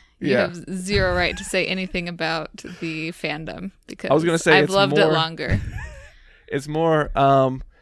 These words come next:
Speaker 2: you came in when Baby Yoda came on the scene, and you think he's the cutest thing, and you're not a valid Star Wars fan if you only like Baby Yoda, because I've seen it.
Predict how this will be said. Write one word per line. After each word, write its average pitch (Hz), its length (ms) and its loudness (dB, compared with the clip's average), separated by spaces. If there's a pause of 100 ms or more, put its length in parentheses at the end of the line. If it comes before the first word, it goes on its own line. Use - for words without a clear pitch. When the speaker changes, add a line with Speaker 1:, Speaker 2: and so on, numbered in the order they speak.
(520)
Speaker 2:
you 180 200 2
came 170 300 2
in 139 380 2 (140)
when 135 340 0 (440)
Baby 143 320 4
Yoda 151 320 8
came 123 240 2
on 123 100 2
the - 60 0
scene, 131 400 -4 (460)
and 139 160 -2
you 160 60 8
think 156 180 2
he's 151 220 0
the 143 60 -4
cutest 139 400 -2
thing, 139 360 -2
and 127 320 -2
you're 147 220 4
not 135 280 4
a 131 60 0
valid 131 320 4
Star 123 220 4
Wars 117 180 4
fan 127 320 0
if 120 140 -2
you 127 100 2
only 131 220 0
like 127 240 -2
Baby 120 240 0
Yoda, 123 420 0 (260)
because 135 480 0 (100)
I've - 180 -2
seen 139 240 -2
it. - 120 -4